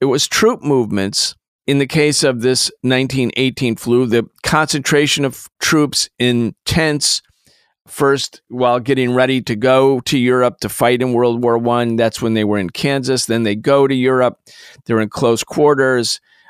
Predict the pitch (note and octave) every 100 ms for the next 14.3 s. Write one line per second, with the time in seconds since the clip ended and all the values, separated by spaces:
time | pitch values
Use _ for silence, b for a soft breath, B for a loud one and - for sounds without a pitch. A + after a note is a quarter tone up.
0 | b - C3 C3+ C#3+ A#2+ - A#2+ B2 B2
1 | A#2 G#2+ G#2 - _ - C#3 C3+ C3+ C3
2 | C3 - B2+ B2+ A#2 F2+ A#2+ A#2+ A2 A2+
3 | B2 C3 B2 - C3 B2 B2 B2 A#2+ _
4 | b b b b - G#2+ G#2+ - A2 C3+
5 | B2+ A#2 A2 A#2+ A#2+ A#2 A#2 G#2+ F#2+ -
6 | C3 - B2+ B2+ A2+ B2+ A2+ A2+ G#2+ -
7 | A2 A#2 A#2+ A#2+ - _ - A2+ G#2 A2+
8 | A#2 A#2+ A#2+ - F3+ F3 C3+ C3 B2 A#2+
9 | - A#2 C3 E3 - C3 A#2+ A#2 B B
10 | B B B _ B2+ A2+ C#3+ C#3 B2 D#3+
11 | D#3+ A#2 D#3+ G#3 D#3+ F#2 F#2+ F2+ G#2+ -
12 | C3 A#2+ C3 C3+ - B2+ - B2 C3 C#3
13 | B2+ A2+ C3 D3 A#2+ - G#2+ - B2 A#2+
14 | A#2 G#2+ G2+